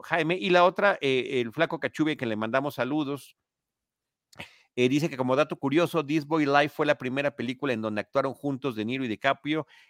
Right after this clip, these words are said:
estrenada hace treinta añitos, hace tres décadas en esa película. Y este, que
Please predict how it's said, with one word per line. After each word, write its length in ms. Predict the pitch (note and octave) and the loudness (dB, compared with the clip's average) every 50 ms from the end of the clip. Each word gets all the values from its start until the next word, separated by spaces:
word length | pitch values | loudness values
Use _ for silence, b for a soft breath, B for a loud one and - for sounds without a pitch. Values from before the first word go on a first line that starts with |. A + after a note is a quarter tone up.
| b b | b b
estrenada 640 | - A#2+ A2+ A#2 - B2 A#2 C3 C#3 C3 C3+ C3+ - - | -4 -4 -4 -4 -6 -4 0 2 2 4 2 2 2 2
hace 320 | A#2+ A#2+ A#2 - C3+ B2+ | 0 0 0 0 -6 -6
treinta 560 | B2 - B2+ A#2+ A2+ A2+ A2 - - A2 - _ | -6 -4 -2 -2 -2 -2 -4 -4 -4 -4 -4 _
añitos, 520 | - E2+ E2+ E2 E2 E2 - - F2+ F2 G#2+ | -8 -10 -10 -10 -12 -14 -14 -14 -12 -10 -10
hace 200 | A2 G#2 A2 G2 | -10 -10 -12 -12
tres 320 | - - A#2 B2 A#2 G#2 | -6 0 0 0 0 0
décadas 640 | A2 B2 B2 - - B2+ A#2 A2+ A#2 A#2 - - b b b b b b b b | 0 -2 -2 -2 0 0 0 0 0 -2 -4 -10 b b b b b b b b
en 180 | - A2 G#2+ A2 | -2 0 0 2
esa 400 | A2+ A2 - - A#2+ - - _ - | 0 0 0 0 -2 -2 -2 _ -6
película. 440 | G#2 G#2+ B2 B2+ C3 D3 D3 D3 - | -4 -4 -4 -4 -2 2 2 2 2
Y 240 | - D#3+ C#3+ D3 E3+ | 0 -2 0 4 4
este, 400 | G#3 G#3+ - - - A3+ A3+ - | 4 2 2 -2 -2 -2 -2 -4
que 100 | - - | -6 -12